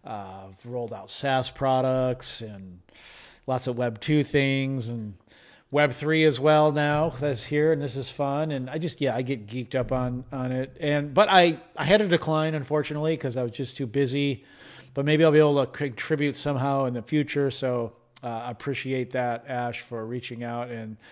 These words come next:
and this thing's coming along. It moves forward. I had no doubt Ash would be able to move this thing forward. And now it's out, and we have this very cool dashboard where we can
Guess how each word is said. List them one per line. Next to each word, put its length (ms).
and 80
this 140
thing's 220
coming 240
along. 260
It 220
moves 480
forward. 400
I 20
had 180
no 160
doubt 600
Ash 240
would 80
be 60
able 160
to 60
move 120
this 160
thing 160
forward. 600
And 480
now 520
it's 280
out, 280
and 100
we 80
have 160
this 160
very 480
cool 640
dashboard 960
where 220
we 180
can 560